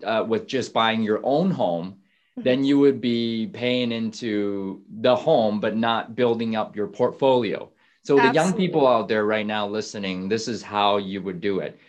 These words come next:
Speaker 1: Um, I'd like to get into the nitty gritty of the first deal. Six units. How much was that?
Speaker 2: Um, so, uh,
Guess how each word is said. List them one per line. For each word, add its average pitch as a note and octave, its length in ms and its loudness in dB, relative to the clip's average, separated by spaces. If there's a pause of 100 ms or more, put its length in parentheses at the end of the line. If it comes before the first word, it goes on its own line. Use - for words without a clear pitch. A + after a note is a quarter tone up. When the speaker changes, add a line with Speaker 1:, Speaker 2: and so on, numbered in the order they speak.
(260)
Speaker 1:
Um, A2 460 0
I'd C3 100 -6
like E3 200 -8 (180)
to - 80 -10
get F3 280 -2 (180)
into D3+ 260 -4
the D#3+ 80 2
nitty D#3+ 340 -2
gritty D#3+ 320 0
of C3 220 0
the B2 100 -4
first B2+ 340 -6
deal. G2 380 -2 (280)
Six G3 360 -2
units. C3 560 -2 (380)
How C3+ 120 -2
much D3 240 -4
was - 180 -4
that? - 240 -8 (680)
Speaker 2:
Um, C4+ 300 2
so, C#4+ 460 4
uh, B3+ 160 4